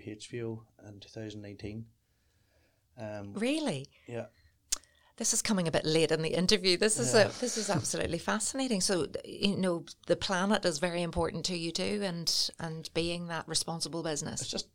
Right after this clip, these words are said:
Speaker 1: tidying up the, the entire industry. Construction industry, I think, has been, has been like a,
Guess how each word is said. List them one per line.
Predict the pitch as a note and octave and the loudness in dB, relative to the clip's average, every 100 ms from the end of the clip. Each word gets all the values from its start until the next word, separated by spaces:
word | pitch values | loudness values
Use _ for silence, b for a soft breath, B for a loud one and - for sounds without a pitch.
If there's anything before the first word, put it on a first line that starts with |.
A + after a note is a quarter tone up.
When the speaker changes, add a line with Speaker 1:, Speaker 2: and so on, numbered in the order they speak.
| _ | _
Speaker 1:
tidying | - B2+ C3 G#2+ | -6 -4 -2 -2
up | F#2+ - | -2 -6
the, | G#2 - | -10 -10
the | G#2+ G#2 | -10 -10
entire | G2 A2 A2 | -8 -4 -4
industry. | G2+ G#2+ - A#2 | -4 -6 -6 -6
Construction | A2 A2+ - C#3+ - | -4 -6 -6 -8 -8
industry, | A2+ G2+ G#2+ | -8 -6 -6
I | F#2+ | -6
think, | G2+ G2+ | -8 -10
has | G2 | -10
been, | G2+ G2 G2 - _ _ _ | -10 -10 -12 -18 _ _ _
has | G#2+ | -16
been | - G2+ G2 F2+ _ _ _ _ b b b b G2 F#2+ G#2+ | -12 -10 -12 -14 _ _ _ _ b b b b -20 -20 -18
like | G#2 | -16
a, | F#2+ F2+ | -14 -16